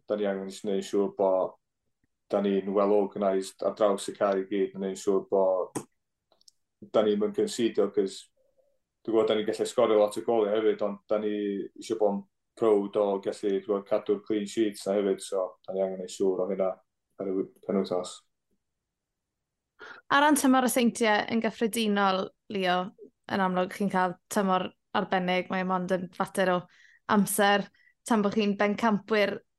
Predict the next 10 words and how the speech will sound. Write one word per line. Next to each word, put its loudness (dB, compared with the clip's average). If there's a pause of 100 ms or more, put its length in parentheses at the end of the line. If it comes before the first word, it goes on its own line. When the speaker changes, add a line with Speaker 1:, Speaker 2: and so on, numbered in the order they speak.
(120)
Speaker 2:
unwaith 2
eto. -2 (1000)
Ti -4
'di -4
bod 0
yna 0 (540)
am -2
sawl 0
tymor -2
nawr, 2